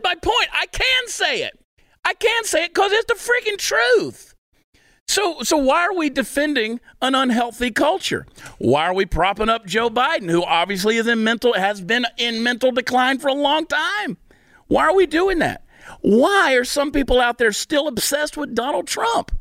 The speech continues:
I mean, do you not understand this guy with his ego? He loves the attention. And y'all are constantly bringing Donald Trump back into the <laughs> conversation. You know, me personally, I don't really want Trump to run again. I don't.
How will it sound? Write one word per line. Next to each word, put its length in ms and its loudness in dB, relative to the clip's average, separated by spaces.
I 80 0
mean, 240 -4
do 80 0
you 80 0
not 160 2
understand 380 0
this 180 0
guy 260 -2
with 160 -2
his 140 -2
ego? 440 0
He 200 2
loves 180 -6
the 140 -2
attention. 580 -6
And 180 -2
y'all 220 0
are 120 -4
constantly 840 -2
bringing 420 0
Donald 320 0
Trump 320 -2
back 220 -2
into 140 0
the 140 2
<laughs> 120 -8
conversation. 1000 0
You 80 -2
know, 160 -2
me 160 -2
personally, 500 0
I 100 0
don't 120 2
really 260 2
want 160 0
Trump 260 -2
to 80 -8
run 220 2
again. 240 -2
I 100 -2
don't. 340 -2